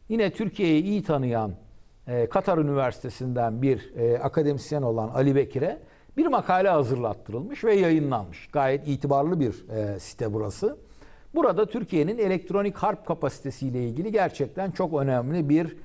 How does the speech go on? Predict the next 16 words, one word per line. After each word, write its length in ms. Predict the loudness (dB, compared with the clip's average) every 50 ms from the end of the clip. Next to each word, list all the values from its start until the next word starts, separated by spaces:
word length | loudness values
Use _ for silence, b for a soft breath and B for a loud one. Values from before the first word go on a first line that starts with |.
| B B B B B B
e, 220 | 2 2 2 4 4
dokümantasyona 960 | 2 2 4 2 2 2 2 2 0 0 -2 0 0 0 2 2 2 2 2
bu 160 | 0 0 0
işi 320 | -2 -2 -4 -6 -6 -6 -8 -4
kavuşturmuşlar. 760 | -2 -2 -2 -2 -4 -8 -10 -10 -10 -10 -12 -12 -12 -12 -8
Şimdi 220 | -4 -4 0 0
buradan 260 | 2 2 2 2 0
şuna 240 | 0 -2 0 0 2
gelmek 360 | 2 2 2 2 -2 -6 -8
istiyorum. 400 | -10 -14 -12 -10 -10 -8 -8 -10 -12 B B B B B B B B B B B B B
Burada 440 | -2 0 2 2 4 2 2 2 0
F 260 | -2 -2 0 2 2
on 200 | 2 2 2 2
altı 320 | 2 2 0 0 0 -2
ile 260 | -2 0 0 0 2 2
birlikte 760 | 0 0 2 0 -2 -2 -2 0 2 2 2 0 -4 -10